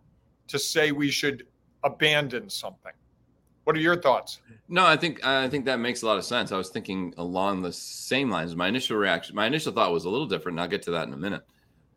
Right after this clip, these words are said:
Speaker 2: I think you're right. I think we set ourselves up, again, 'cause we're looking for those unrealistic expectations or the immediate results. And we are judging based on the immediate results, not on,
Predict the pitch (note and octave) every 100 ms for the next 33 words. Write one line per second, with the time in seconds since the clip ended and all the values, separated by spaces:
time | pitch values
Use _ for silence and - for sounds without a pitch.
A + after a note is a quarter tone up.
0 | - C#3 F3+ D#3 D3+ C3+ C3+ D#3 G#2 B2
1 | G#2+ A#2 G#2+ - A2+ G#2+ G#2+ G2 G#2 G2
2 | A2 G#2 - _ _ _ G2+ B2 G#2 F2+
3 | F2+ G2+ G2+ - A2+ A2 - F#2+ E2+ D#2+
4 | F#2+ - _ _ _ _ _ _ _ _
5 | - A2 B2+ B2 A#2 A#2 A2+ A#2 G#2+ G2+
6 | A2+ G#2 A#2+ A#2 - - - _ _ _
7 | _ _ _ _ G#2 A2+ G#2 G2+ A2 A#2+
8 | B2 B2 A#2 G#2+ A2 B2 - - - _
9 | _ _ - A2+ G#2 A2 A2 G2 - B2
10 | D3 G2+ F2+ F2 G2+ G2 G2+ F#2 F2 D#2
11 | F2 A#2 A2+ - D#2+ D2 C#2+ - F2 G#2
12 | - F2 E2+ E2+ D#2+